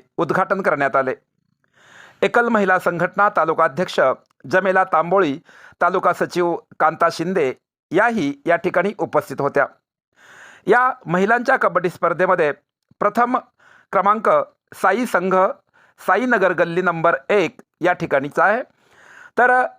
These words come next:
द्वितीय क्रमांक धाराशिव येथील एडेश्वरी संघ, दत्तनगर धाराशिव, तर तृतीय क्रमांक हा स्वामी समर्थ संघाने पटकावला असून या स्पर्धेचे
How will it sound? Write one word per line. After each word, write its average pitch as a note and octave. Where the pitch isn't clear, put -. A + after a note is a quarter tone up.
द्वितीय G3+
क्रमांक G3+
धाराशिव G#3+
येथील E3+
एडेश्वरी A#3
संघ, G3+
दत्तनगर G3+
धाराशिव, F3
तर A#3
तृतीय A3+
क्रमांक G3
हा G3
स्वामी G#3+
समर्थ A3
संघाने F3+
पटकावला E3
असून E3+
या G3+
स्पर्धेचे A#3